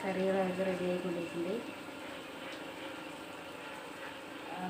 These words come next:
കറി പിന്നെന്താണ്, ഇതാ മീൻ, മീൻ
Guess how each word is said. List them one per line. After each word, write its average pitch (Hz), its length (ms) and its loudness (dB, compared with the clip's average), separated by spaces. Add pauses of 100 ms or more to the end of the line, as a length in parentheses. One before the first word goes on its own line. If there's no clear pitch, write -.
(720)
കറി 196 300 4 (680)
പിന്നെന്താണ്, 190 760 4 (100)
ഇതാ 185 140 0 (760)
മീൻ, 190 340 6 (420)
മീൻ 196 200 6